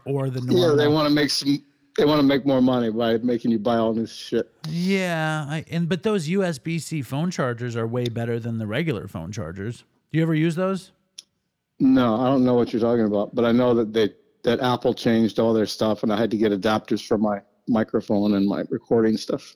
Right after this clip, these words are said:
Speaker 1: What kind of a, a phone do you have?
Speaker 2: iPhone.
Speaker 1: What number?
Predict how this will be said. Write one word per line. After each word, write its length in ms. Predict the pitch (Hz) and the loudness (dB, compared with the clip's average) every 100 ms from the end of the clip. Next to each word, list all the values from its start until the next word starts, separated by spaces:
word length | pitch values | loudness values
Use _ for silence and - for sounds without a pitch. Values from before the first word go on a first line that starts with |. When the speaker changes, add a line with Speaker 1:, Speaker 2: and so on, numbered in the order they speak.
| - | -8
Speaker 1:
What 260 | 143 202 | -2 -2
kind 300 | - 240 233 | -2 -4 -2
of 140 | 226 190 | -2 -2
a, 160 | 165 - | -4 -6
a 80 | |
phone 300 | 127 156 151 | -8 -8 -6
do 80 | 127 | -6
you 100 | 107 | -8
have? 260 | 107 - 117 _ _ _ _ _ _ _ _ _ _ _ _ _ - | -10 -12 -18 _ _ _ _ _ _ _ _ _ _ _ _ _ -4
Speaker 2:
iPhone. 640 | 139 117 - 113 117 143 - _ - | 0 0 0 0 2 0 -4 _ -4
Speaker 1:
What 200 | 151 135 | -4 -2
number? 440 | 139 135 101 - | -4 -6 -8 -12